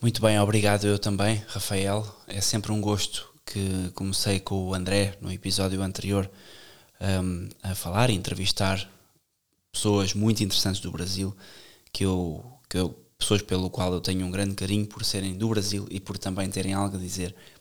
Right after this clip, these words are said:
e a ensinar aos portugueses. Aproveitemos, hum, esta unidade que a nossa língua nos dá. O Brasil, claro, tem duzentos milhões, duzentos milhões de pessoas. Há muitos,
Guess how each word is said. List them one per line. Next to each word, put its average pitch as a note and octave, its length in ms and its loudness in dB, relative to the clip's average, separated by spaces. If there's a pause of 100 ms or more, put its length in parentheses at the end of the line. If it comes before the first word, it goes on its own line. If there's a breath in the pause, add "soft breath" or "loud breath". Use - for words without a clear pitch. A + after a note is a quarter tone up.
(140)
e F#2+ 140 -8
a F#2+ 40 0
ensinar F#2 480 0 (500 loud breath)
aos F#2 260 0
portugueses. F2 640 -2 (180)
Aproveitemos, G2 1000 0
hum, F#2 480 -6 (720 loud breath)
esta - 360 -2
unidade G2+ 680 4
que F#2+ 100 -4
a F#2+ 40 0
nossa F#2+ 260 0
língua G2 460 0 (100)
nos F2+ 260 -6
dá. G#2 240 2 (920 loud breath)
O - 60 -6
Brasil, G2+ 360 4
claro, G2 260 2
tem F#2+ 180 0
duzentos G2 480 -2
milhões, G2 300 0
duzentos G2+ 380 2
milhões G2 260 0
de - 80 -14
pessoas. G2+ 580 0 (1040)
Há G#2 140 2
muitos, A2 480 4